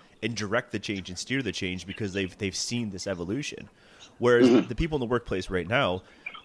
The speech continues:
Speaker 1: are back to something we said right at the beginning. We've,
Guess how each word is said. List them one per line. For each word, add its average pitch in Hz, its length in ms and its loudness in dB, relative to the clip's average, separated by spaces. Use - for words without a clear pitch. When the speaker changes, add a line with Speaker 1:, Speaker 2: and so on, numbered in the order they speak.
Speaker 1:
are 110 300 2
back 113 360 -4
to 117 60 -6
something 110 420 -6
we 120 120 -4
said 98 280 -2
right 101 120 -2
at 98 80 -6
the 98 60 -8
beginning. 104 440 -4
We've, 113 240 -2